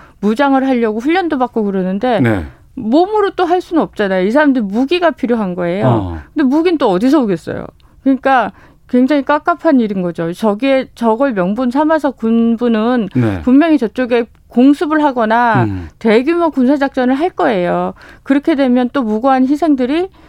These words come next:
Speaker 1: 또 나오게 되는 거고, 국제사회가 이들이 자체 시민 방어군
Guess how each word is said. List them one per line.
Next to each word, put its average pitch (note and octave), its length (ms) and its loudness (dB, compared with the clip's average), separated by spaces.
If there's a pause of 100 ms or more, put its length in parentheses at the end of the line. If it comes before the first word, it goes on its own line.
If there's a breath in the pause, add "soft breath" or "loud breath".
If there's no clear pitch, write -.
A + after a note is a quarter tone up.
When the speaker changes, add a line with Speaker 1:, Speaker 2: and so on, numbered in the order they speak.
(140 soft breath)
Speaker 1:
또 C4+ 100 -2
나오게 A3+ 400 2
되는 G3 300 -2
거고, G3 500 -2 (720 loud breath)
국제사회가 C#4+ 840 0
이들이 C4+ 600 -2
자체 G3 400 -4
시민 F#4 380 -4
방어군 G3 680 -2